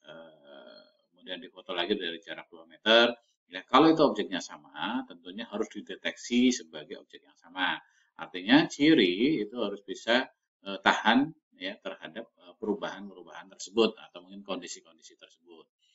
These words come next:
Juga tidak dipengaruhi oleh transformasi afin. Transformasi afin ini ya gabungan antara misalnya translasi, rotasi, kemudian, eh, skala ya,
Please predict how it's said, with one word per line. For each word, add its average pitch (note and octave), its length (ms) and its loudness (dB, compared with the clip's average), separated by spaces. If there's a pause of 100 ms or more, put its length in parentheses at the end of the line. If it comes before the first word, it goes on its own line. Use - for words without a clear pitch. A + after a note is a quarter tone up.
(300)
Juga A2 320 6
tidak G2+ 320 2
dipengaruhi F2 400 -6
oleh A#2 160 0
transformasi A#2 880 0
afin. G2+ 560 2
Transformasi - 560 -14
afin F2 240 -12
ini A#2 320 4 (320)
ya E2+ 160 -10
gabungan G#2 480 -2
antara E2+ 320 -6
misalnya F#2 320 -16
translasi, G#2+ 800 -4
rotasi, G2+ 880 -4
kemudian, D#2+ 560 -18
eh, D2+ 400 -20
skala G2+ 720 4
ya, F2+ 160 -4